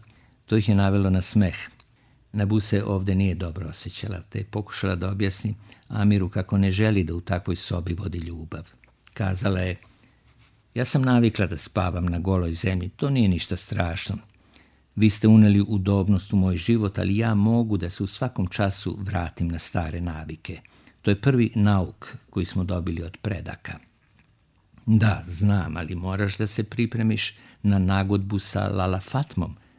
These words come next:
mojom prvom suprugom. Ona je gospodstvena i puna vrlina, ali će svakako bez ustezanja pokazati svoje neslaganje i ljubomoru.” „Naravno,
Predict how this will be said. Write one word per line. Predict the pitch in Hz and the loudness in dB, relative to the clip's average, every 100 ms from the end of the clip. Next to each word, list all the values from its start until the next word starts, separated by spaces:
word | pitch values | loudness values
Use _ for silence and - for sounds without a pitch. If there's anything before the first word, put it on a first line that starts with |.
| _ | _
mojom | 90 95 87 - | -2 0 -2 -2
prvom | 110 101 87 | -2 -2 -4
suprugom. | - 117 113 90 82 85 _ _ _ _ _ _ _ _ _ | -2 -2 -2 -8 -10 -16 _ _ _ _ _ _ _ _ _
Ona | 107 101 | 2 4
je | |
gospodstvena | 90 - - 95 92 - 120 113 101 | 2 -6 -8 -8 -8 -6 -2 0 0
i | |
puna | - 110 92 | 0 0 0
vrlina, | 87 107 95 101 120 | 0 -4 -4 0 -2
ali | 98 90 | -2 -4
će | - | -6
svakako | - - 123 - - 90 | -8 -4 -4 -4 -6 -2
bez | 92 107 | 2 2
ustezanja | 92 - - 98 107 107 | 0 -4 -4 -4 -2 -2
pokazati | 92 92 - 95 90 87 - | -2 -8 -4 -4 -2 -6 -10
svoje | - 90 95 | -6 -6 -4
neslaganje | 113 87 - 95 85 87 90 87 95 | -6 -6 -4 -4 -4 -6 -6 -6 -8
i | - 87 - | -6 -6 -6
ljubomoru.” | 92 90 92 80 - - - _ _ _ _ _ _ _ _ _ _ _ | -8 -6 -6 -8 -10 -14 -20 _ _ _ _ _ _ _ _ _ _ _
„Naravno, | 101 110 107 101 82 80 | 4 6 6 4 2 -6